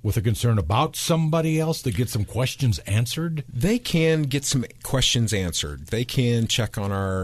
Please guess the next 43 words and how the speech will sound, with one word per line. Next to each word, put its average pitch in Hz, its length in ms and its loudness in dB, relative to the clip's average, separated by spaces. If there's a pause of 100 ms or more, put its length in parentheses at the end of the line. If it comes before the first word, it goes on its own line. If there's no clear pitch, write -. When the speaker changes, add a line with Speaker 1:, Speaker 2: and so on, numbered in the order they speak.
Speaker 2:
website. 82 680 -6
You 113 120 -2
know, 117 120 0
one 131 180 0
of 160 60 -2
the 135 80 -2
big 110 280 -4
reasons, 104 760 -2 (280)
you 107 120 -4
know, 90 80 -4
that 82 180 -8
really 107 380 -2
pushes 98 480 -2
me 98 220 -2
to - 180 -4
do 78 180 -8
this, 71 360 -6 (460)
you 113 120 0
know, 113 180 0
in 113 260 0
the 107 120 0
situations 123 800 0
in 98 80 0
the 90 80 -2
past 110 540 -4
where 90 180 -4
I've 82 180 -6
worked, 90 500 -6
there 101 240 -2
is 95 420 -6
always 113 540 -2
those 95 320 -2
family 110 420 -2
members. 80 380 -4
They 95 140 -4
would 90 160 -8
come 113 260 0
to 104 120 -4
family 107 460 -2
night 98 400 -2
or 80 100 -6
family 98 480 -4
meetings, 95 680 -4